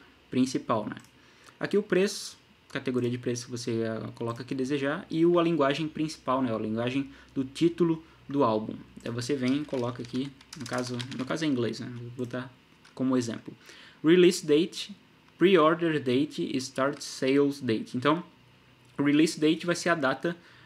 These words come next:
ah, que você vai lançar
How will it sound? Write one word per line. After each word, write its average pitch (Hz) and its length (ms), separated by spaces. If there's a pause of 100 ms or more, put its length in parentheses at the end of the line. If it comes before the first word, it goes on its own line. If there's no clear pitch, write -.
(120)
ah, 127 800
que 127 140
você 127 400
vai 123 240
lançar 139 760